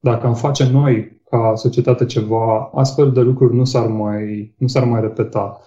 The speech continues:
Ok, poate că așa e, dar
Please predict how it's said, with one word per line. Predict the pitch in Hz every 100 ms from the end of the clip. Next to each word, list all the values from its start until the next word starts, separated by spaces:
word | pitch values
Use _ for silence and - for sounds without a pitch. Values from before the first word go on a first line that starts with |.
| _ _ -
Ok, | 143 - 160 113 - -
poate | 139 135 147 135 -
că | 139 135 135
așa | 123 - 143 117
e, | 101
dar | 104 117